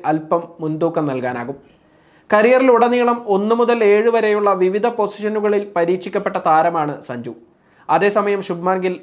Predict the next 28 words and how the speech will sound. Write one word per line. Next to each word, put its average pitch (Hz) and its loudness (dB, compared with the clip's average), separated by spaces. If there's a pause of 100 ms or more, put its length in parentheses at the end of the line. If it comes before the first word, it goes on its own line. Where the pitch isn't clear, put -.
(120)
ഓപ്പണിംഗ് 185 -4
റോളിൽ 175 -2 (140)
മാത്രം 156 -4 (120)
കളിച്ചിട്ടുള്ള 151 -6
കളിക്കാരനാണ്. 127 -6 (720)
അതുകൊണ്ട് 254 4
തന്നെ 254 2
കരിയറിലെ 233 2
മൊത്തം 208 -2
കണക്ക് 233 -4
വെച്ച് 214 -2 (200)
ഓപ്പണിംഗ് 220 0
റോളിലേക്കുള്ള 208 0 (100)
താരം 185 2 (220)
ആരായിരിക്കണമെന്ന് 185 -2 (140)
പറയാൻ 156 0
കഴിയില്ല. 123 -6 (640)
രണ്ട് 185 2
താരങ്ങളുടെയും 185 0 (180)
ഓപ്പണിംഗിലെ 185 -2 (120)
മാത്രം 170 -2
പ്രകടനം 165 -4 (140)
നമുക്ക് 151 -6 (120)
പരിശോധിക്കാം. 123 -8 (680)
സഞ്ജു 233 2
പതിനേഴ് 247 4
മത്സരങ്ങളാണ് 233 0
ഓപ്പണറായി 202 0